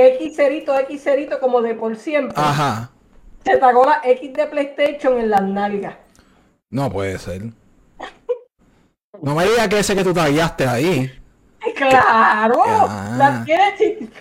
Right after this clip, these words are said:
Speaker 1: si le dices, "Dóblate", las vas a ver así bien grande las X.
Speaker 2: Ok, ok. Y tiene, el pana tiene para que se vean claritas.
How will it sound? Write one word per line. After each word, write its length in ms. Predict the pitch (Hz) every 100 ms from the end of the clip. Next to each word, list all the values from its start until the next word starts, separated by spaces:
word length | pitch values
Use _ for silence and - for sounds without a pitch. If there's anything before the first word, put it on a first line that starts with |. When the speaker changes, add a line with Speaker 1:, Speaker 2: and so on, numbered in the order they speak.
| _
Speaker 1:
si 160 | 285
le 160 | 311 294
dices, 240 | 339 440 453 - -
"Dóblate", 840 | 240 359 415 311 262 262 226 214 -
las 220 | 226 226
vas 140 | 202 262
a 100 | 302
ver 140 | 320
así 240 | 277 - 285
bien 220 | 277 254
grande 320 | 254 254 240
las 120 | 214 220
X. 200 | 220 -
Speaker 2:
Ok, 300 | 117 165 - 120 185 - -
ok. 180 | - 120 110 135 170
Y 160 | 175 170
tiene, 280 | 170 233 226
el 100 | -
pana 260 | 160 190
tiene 300 | 185 185 285
para 180 | 349 226
que 400 | 175 156 143 139
se 140 | 139
vean 240 | 131 147 214
claritas. 540 | - 175 151 143 -